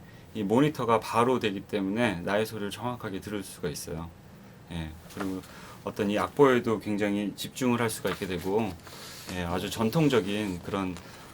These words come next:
어, 옛날부터 재즈 뮤지션들이 많이 사용하던 방법입니다. 그 다음에 두 번째는, 어, 예를 들어서 앉아서 연습을 하신다든지 아니면은 연습을 하는 연습실의 방이 어떤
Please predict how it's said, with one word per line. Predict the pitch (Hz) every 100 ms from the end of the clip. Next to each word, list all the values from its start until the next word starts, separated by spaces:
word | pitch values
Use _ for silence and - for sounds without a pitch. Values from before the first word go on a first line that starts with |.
| -
어, | 95 90 90 80 85
옛날부터 | 98 123 104 - 107 95
재즈 | 143 139
뮤지션들이 | 127 101 104 95 92
많이 | 82 87
사용하던 | 104 135 120 98
방법입니다. | 87 85 82 78 73 95 95 - - - - - - -
그 |
다음에 | 175 180 170
두 | 147
번째는, | 165 160 151 151 135 - - - -
어, | 107 107 104 104 101 98
예를 | 127 156
들어서 | 143 143
앉아서 | 113 135 160 151
연습을 | 117 113 113 110 107 107 104 110 113
하신다든지 | 113 117 107 98 92 87 95 135 180
아니면은 | 110 101 104 104 104 95 - - - - -
연습을 | 110 113 - 139 120 123
하는 | 127 127 123 123
연습실의 | 98 101 - - - 117 107 104 98 104 101
방이 | - 117 107 101 107 95 82 - - -
어떤 | 90 - 95